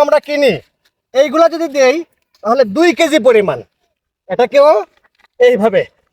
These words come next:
এই যে চতুর্দিকে এটাকে এইভাবে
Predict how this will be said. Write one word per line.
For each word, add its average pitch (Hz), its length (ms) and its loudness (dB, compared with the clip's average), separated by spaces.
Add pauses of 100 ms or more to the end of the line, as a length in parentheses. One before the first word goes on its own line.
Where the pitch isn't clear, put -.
(1400)
এই 233 260 6
যে 147 100 -2 (1400)
চতুর্দিকে 220 500 2
এটাকে 247 240 0
এইভাবে 247 220 6